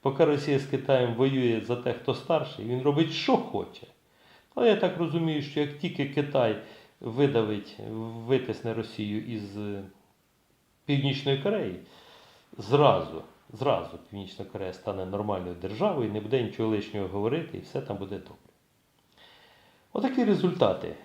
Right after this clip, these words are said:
аналізу ге-, геополітики в світі, виходячи з книги Збігнева Бжезинського «Велика шахівниця».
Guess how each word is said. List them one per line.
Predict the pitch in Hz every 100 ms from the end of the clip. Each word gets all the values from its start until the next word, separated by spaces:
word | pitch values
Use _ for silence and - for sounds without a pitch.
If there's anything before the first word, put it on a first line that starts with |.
| - - _ -
аналізу | 131 139 117 107 95
ге-, | 113 110 104
геополітики | 135 135 120 95 95 - -
в |
світі, | - 131 185 185 214
виходячи | 139 - - 165 185 180
з | -
книги | 120 113 95 98
Збігнева | 98 131 101 101 90
Бжезинського | - 101 95 123 190 185 202 185 220 - -
«Велика | 113 135 143 160
шахівниця». | - - 151 90 -